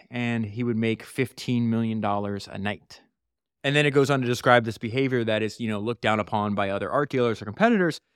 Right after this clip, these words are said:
And his whole point is like, "Listen, if I have size, like, if I have an advantage that my competitors lack, of course I'm gonna use that, and of course they're gonna get upset at it."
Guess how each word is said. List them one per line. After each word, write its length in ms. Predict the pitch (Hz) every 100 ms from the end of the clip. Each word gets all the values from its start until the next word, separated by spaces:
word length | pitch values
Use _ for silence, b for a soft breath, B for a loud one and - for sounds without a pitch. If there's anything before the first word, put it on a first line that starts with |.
| _ _
And 120 | 143
his 160 | 170 208
whole 160 | 170 143
point 260 | 139 135
is 60 | 123
like, 120 | 120
"Listen, 200 | 135 123
if 100 | 117
I 100 | 139
have 220 | 160 127
size, 520 | - 120 113 107 87
like, 120 | 110 110
if 80 | 160
I 60 |
have 100 | 208
an 80 | 131
advantage 600 | 107 95 104 117 98 -
that 200 | 104 95
my 200 | 107 104
competitors 480 | - 113 123 117 104
lack, 200 | 151 120
of 100 | 107
course 320 | - 151 -
I'm 60 | 127
gonna 120 | 110
use 280 | 104 147 131
that, 240 | 101 101
and 100 | -
of 80 | 117
course 300 | 110 131 120
they're 80 | 123
gonna 140 | 113
get 140 | 98 101
upset 300 | - 170 165
at 120 | 156
it." 140 | 151